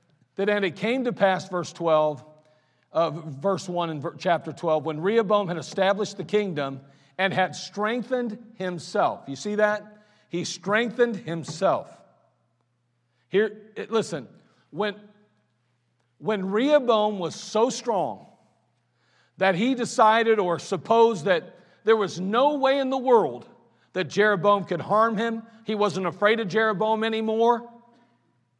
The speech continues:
He got rid of his outward profession of godliness, and he just simply allowed his true colors to shine through.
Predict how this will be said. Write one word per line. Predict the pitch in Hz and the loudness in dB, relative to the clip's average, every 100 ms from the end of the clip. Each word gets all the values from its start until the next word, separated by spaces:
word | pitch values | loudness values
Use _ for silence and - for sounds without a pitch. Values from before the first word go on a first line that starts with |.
| _ _ _ _ _ _ _ _ _ - | _ _ _ _ _ _ _ _ _ -4
He | |
got | 185 208 185 | 4 4 6
rid | 226 | 6
of | 240 | 6
his | 208 160 | 4 4
outward | 220 226 233 - | 4 4 2 0
profession | 202 - 233 233 - 240 226 | -2 -2 2 2 2 -2 -2
of | 160 131 | -4 4
godliness, | 202 226 202 226 233 226 - - _ _ _ | 6 6 4 -4 -4 -6 -12 -20 _ _ _
and | 202 | -2
he | 214 | 0
just | 196 202 226 | 0 -2 0
simply | 240 226 208 | -2 0 2
allowed | 196 190 214 220 | 4 8 8 6
his | 196 - | 2 -6
true | - 247 | -6 -4
colors | - 240 240 196 | 2 2 2 -2
to | 180 | -6
shine | - 196 220 226 | -2 0 0 0
through. | 214 202 151 110 | -2 0 0 -4